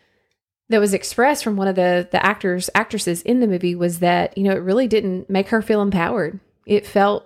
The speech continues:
made her feel less than and inferior, and that Barbie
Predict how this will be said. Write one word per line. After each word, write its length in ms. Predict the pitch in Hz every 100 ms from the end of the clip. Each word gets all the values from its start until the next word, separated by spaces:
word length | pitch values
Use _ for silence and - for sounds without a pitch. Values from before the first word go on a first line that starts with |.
| -
made 220 | 190 196
her 140 | 208 208
feel 560 | - 202 196 196 196
less 260 | - 202 -
than 460 | 185 170 165 175 -
and 300 | 190 185 180
inferior, 680 | 180 175 - 196 220 160 107
and 180 | - 180
that 100 | 170
Barbie 460 | 180 185 185 185